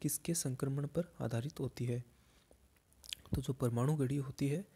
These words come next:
ये होती है सीजियम के ऊपर आधारित होती है। अगला क्वेश्चन है,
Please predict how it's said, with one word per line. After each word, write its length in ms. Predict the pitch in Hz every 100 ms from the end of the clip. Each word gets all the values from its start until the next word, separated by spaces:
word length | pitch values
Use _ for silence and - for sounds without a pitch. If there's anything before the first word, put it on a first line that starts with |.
| - -
ये 60 |
होती 300 | 139 123 -
है 80 | 170
सीजियम 540 | 165 - 156 143 139 127
के 100 | 123
ऊपर 220 | - 170 -
आधारित 380 | 156 123 123 - -
होती 260 | 123 - 131
है। 180 | 123 120 - _ _ - - _ _ _ - - - _ _ _ _ _ - 147
अगला 160 | 147
क्वेश्चन 340 | 156 156 - 147
है, 160 | 160